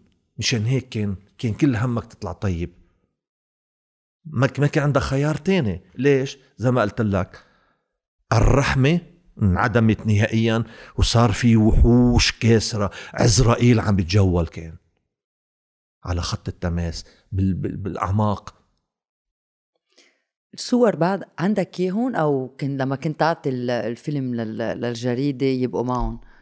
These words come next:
Speaker 1: أول شي جرايد، لقلك شو كان مع المصورين الصحفيين، المجزرة اللي كانت، إنه كانت الجريدة تعتبر إنه هدول ملكها، وهي تاخدهم، تحطهم عندها، وتبيع منهم، تطلع مصاري،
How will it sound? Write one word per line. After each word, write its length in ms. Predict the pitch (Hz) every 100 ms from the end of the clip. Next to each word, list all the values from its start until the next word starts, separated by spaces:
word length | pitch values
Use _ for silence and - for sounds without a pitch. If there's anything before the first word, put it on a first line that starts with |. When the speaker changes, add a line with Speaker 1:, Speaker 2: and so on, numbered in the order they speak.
| _ - _
Speaker 1:
أول 220 | 156 160 135
شي 120 | 135
جرايد، 540 | 110 127 135 127 113
لقلك 520 | 107 104 110 - 76
شو 120 | - 104
كان 280 | - 107
مع 200 | 104 95
المصورين 480 | 95 87 - 87 90
الصحفيين، 580 | 85 - 80 - 90 90
المجزرة 500 | 92 101 90 92 85
اللي 140 | 80
كانت، 380 | 78 87 80 82 - -
إنه 160 | 104 95
كانت 260 | 123 110
الجريدة 460 | 98 104 104 117 104
تعتبر 600 | - 82 104 82 92 - _ _ _ _ _ _ 107
إنه 220 | 104 101
هدول 260 | 101 107
ملكها، 520 | 95 107 101 107 120 -
وهي 440 | 92 110 90 87 - - _ _ _ _ -
تاخدهم، 540 | 95 - 92 98 110 - -
تحطهم 320 | - - 92
عندها، 280 | 87 98 92
وتبيع 440 | 95 82 107 98
منهم، 280 | 87 82 80 - _ _ _ - - - -
تطلع 400 | 98 - 101 85
مصاري، 520 | 80 82 82 82 92